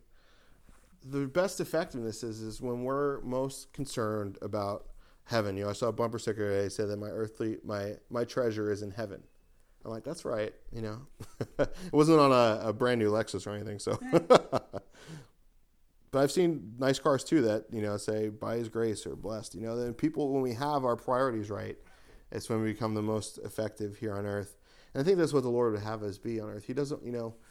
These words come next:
Speaker 1: he doesn't want us to be so heavenly minded that we're no earthly good when, when really I think that just means we're not applying our belief. We're not living on our belief.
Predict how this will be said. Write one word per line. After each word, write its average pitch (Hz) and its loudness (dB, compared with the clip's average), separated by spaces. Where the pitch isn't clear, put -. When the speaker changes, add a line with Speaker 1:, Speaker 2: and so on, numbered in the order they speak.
Speaker 1:
he 135 -8
doesn't 147 -4
want 131 -4
us 120 -6
to 120 -10
be 117 -6
so 127 2
heavenly 120 0
minded 113 -2
that 107 -2
we're 110 -4
no 113 -6
earthly 107 -8
good 113 -2
when, 107 -8
when 110 -10
really 123 2
I 117 -10
think 120 -6
that 113 -4
just 110 -10
means 117 -8
we're 117 -8
not 120 -6
applying 117 -6
our 113 -4
belief. 117 -6
We're 113 -8
not 117 -6
living 110 -2
on 107 -4
our 107 -6
belief. 107 -6